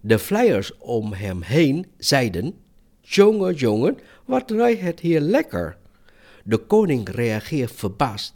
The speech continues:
en zei: "Mijn hemel, dan ga ik dus snel dood, want een scheid zou normaal gesproken moeten stinken."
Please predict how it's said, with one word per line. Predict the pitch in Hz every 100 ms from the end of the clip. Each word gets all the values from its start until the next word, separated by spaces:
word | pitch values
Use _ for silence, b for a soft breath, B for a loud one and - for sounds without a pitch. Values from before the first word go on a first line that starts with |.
| -
en | 90 80
zei: | 92 85 117 - b b -
"Mijn | 143 233 285 214
hemel, | 156 127 92 82 156 - b b
dan | - 240
ga | 247 262
ik | 196
dus | 254 247 -
snel | - 254 247 175
dood, | 240 339 175 - - b b b b b
want | 110 104
een | 101 98
scheid | - 196 247 - -
zou | 120 107
normaal | 101 90 117 202 247
gesproken | 170 - 120 92 104 139 b b b
moeten | 277 311 - 233
stinken." | - - 285 254 208 92 80